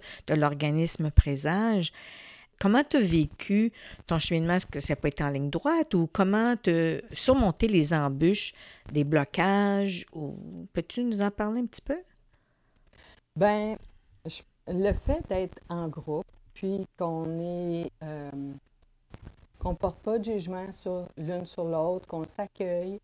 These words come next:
Speaker 2: euh, je trouve que ça aide beaucoup parce que quand on arrive, euh, pour notre rencontre, euh, hebdomadaire, puis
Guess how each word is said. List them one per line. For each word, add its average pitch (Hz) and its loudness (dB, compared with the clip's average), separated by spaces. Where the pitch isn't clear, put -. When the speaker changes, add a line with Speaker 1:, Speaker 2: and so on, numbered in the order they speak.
Speaker 2:
euh, 170 0
je - -12
trouve 226 -4
que 202 0
ça 190 -6
aide 185 -2
beaucoup 247 -4
parce 214 -6
que 196 -4
quand 220 -2
on 202 -2
arrive, 202 -4
euh, 170 -4
pour 170 -6
notre 170 -6
rencontre, 180 -8
euh, 160 -4
hebdomadaire, 165 -8
puis - -20